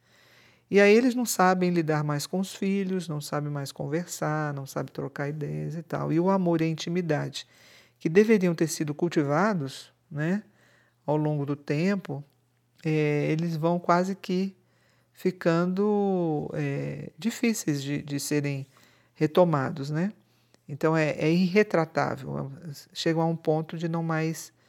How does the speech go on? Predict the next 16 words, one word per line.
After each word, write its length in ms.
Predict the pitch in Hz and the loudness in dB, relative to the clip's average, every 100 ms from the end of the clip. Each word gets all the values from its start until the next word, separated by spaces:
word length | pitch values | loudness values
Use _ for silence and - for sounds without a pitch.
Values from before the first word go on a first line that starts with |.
| _ _ _ | _ _ _
saberem 420 | - 165 160 156 160 | -6 -2 2 0 0
como 220 | 165 170 | -2 -2
conversar. 680 | 170 170 180 175 - 135 - _ _ _ _ _ _ _ - | -2 0 -2 -4 -6 -6 -8 _ _ _ _ _ _ _ -2
E 580 | 170 170 165 160 156 151 - _ _ _ - | 2 2 2 2 2 -2 -10 _ _ _ -2
a 160 | 156 | 2
necessidade 1080 | 170 185 190 - 156 156 170 214 190 143 143 | 2 2 -2 -6 0 2 4 2 0 -4 -6
de 440 | 135 - 151 156 151 | -8 -6 -4 -4 -6
que 160 | - 156 | -10 -4
cada 340 | 165 170 185 190 _ - | 0 0 0 -4 _ -2
cônjuge 540 | 180 226 214 160 151 | 2 2 0 -2 -4
se 460 | 147 - 190 220 - _ _ | -6 -4 -2 -2 -4 _ _
reconcilie 800 | - 180 220 220 254 214 196 185 _ _ _ _ _ _ _ | -6 -4 -4 -6 -6 -4 -4 -4 _ _ _ _ _ _ _
com 220 | - 180 175 | 0 2 6
Deus 300 | 156 156 - | 6 6 4
primeiro, 540 | 165 151 160 233 170 | 0 2 2 2 4
né? 180 | 180 | 2